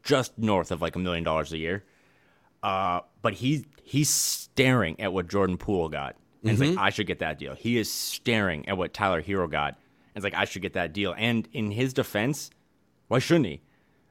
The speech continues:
Speaker 1: Like, those guys are both on teams and in markets that have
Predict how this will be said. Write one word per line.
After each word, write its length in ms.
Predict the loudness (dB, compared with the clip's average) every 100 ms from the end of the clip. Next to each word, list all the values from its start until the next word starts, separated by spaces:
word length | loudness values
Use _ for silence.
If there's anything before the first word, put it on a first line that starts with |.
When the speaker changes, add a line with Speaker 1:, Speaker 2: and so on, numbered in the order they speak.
| _ _
Speaker 1:
Like, 160 | -2 -2 -4
those 420 | -10 4 4 6
guys 260 | 2 2 2
are 100 | 0
both 320 | 4 4 2
on 380 | -2 0 0 -6 -10 _ _ _ _
teams 440 | -2 0 2 0
and 80 | 0
in 100 | 0
markets 440 | 0 0 0 -6 -4
that 160 | -6
have 300 | -2 -4 -6